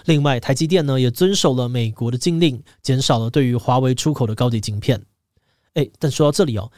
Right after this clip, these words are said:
你可能会想问：台积电是台湾公司，A S M L来自荷兰，他们都不在美国，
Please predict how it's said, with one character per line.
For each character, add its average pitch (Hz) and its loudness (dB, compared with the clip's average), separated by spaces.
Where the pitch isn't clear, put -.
你 254 0
可 269 4
能 233 0
会 269 2
想 - 0
问： 196 0
台 170 0
积 208 -2
电 247 0
是 214 -4
台 156 -2
湾 139 0
公 151 -2
司 160 2
，A 156 2
S 151 -2
M 160 2
L 127 2
来 110 -2
自 143 -2
荷 120 0
兰， 117 0
他 - -4
们 135 -2
都 143 2
不 143 -8
在 185 0
美 139 -2
国， 117 -4